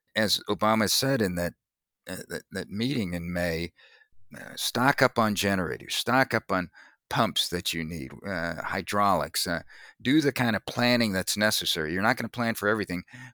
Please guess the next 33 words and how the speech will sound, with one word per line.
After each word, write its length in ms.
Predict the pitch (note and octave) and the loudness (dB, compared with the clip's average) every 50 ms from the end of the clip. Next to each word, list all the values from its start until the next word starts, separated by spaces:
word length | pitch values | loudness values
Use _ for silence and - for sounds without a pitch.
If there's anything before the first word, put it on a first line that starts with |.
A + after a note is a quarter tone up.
| _ - | _ -6
but 300 | G2+ G2 - - - - | -4 -4 -4 -6 -4 0
do 200 | C3+ C#3+ D3 B2+ | 2 4 4 4
those 400 | A#2 B2 A#2 A2+ A2 - - - _ _ | 4 4 4 4 4 2 -2 -6 _ _
types 320 | - A2 A2 A2 G#2+ - - | 0 2 2 2 2 -2 -4
of 80 | E2+ | -6
works. 240 | D2+ C#2+ - - - | -8 -10 -8 -6 -4
And 100 | G#2+ G#2+ | 0 0
then 140 | A#2+ B2+ D3 | 0 2 2
when 140 | C#3+ C3+ C3 | 0 0 0
you 100 | C3 B2 | 0 0
reso-, 400 | A2+ G#2+ - - C3+ C#3 - - _ | 0 0 0 0 -2 -2 -4 -6 _
respond, 640 | - G#2+ - - - - F2 F2+ E2+ F2+ F#2 G2 G2+ - _ - - - - - - - - _ - | -4 -4 -4 -2 0 0 2 2 4 2 2 0 -2 -4 _ -20 -20 -20 -20 -20 -20 -20 -20 _ -6
um, 400 | - G#2+ A2 G#2+ G#2 G2 F#2 - - _ _ - | -4 -2 0 0 0 -2 -4 -6 -12 _ _ -4
respond 640 | A2+ A2 - - - B2+ B2+ C3 C3 C3 B2 C3 - _ _ _ _ _ | -2 -2 0 2 2 4 4 4 4 2 0 -2 -6 _ _ _ _ _
quickly. 520 | - - - F#3 - - - D#2+ D#2 - - - | -4 0 0 0 0 0 -2 -4 -4 -4 -6 -4
I, 140 | - A#2 - - | -2 -2 0 2
I 60 | A2 | 2
remember 380 | A#2+ A#2 A#2 C3 C#3 C#3+ C#3+ C3 | 2 2 2 2 2 2 2 2
him 180 | B2+ B2 A#2+ | 2 2 2
saying, 420 | - - C3 C3 B2+ B2+ A#2+ G#2+ - - - - - - - _ _ _ - | 0 2 4 4 4 4 2 0 -4 -10 -20 -20 -20 -20 -20 _ _ _ 0
"I 120 | A#2+ C#3+ | 2 2
don't 260 | E3+ F#3 E3 A2 G#2 | 4 2 2 2 4
want 280 | C3+ D3 C#3+ - - - | 4 4 6 4 2 2
you 80 | C3 | 4
to 120 | A2 A2+ G#2 | 4 2 4
wait 320 | G2 A2+ B2 C3+ B2+ - | 4 6 6 6 6 2
for 200 | - - - A#2 | -2 -2 0 2
the 100 | G#2 G2+ | 2 2
governor 420 | D#2+ - A#2+ A#2+ A2+ B2 A2+ A2 G#2 | 4 4 4 6 4 4 2 2 2
to 200 | G#2+ F#2+ - - | 0 0 0 2
ask 280 | A2+ A#2+ B2+ B2 - | 4 4 4 4 2
for 140 | - - G2 | 0 -2 -2
something. 460 | - - F#2+ F2 - - - - - | 0 0 0 -2 -4 -8 -12 -14 -14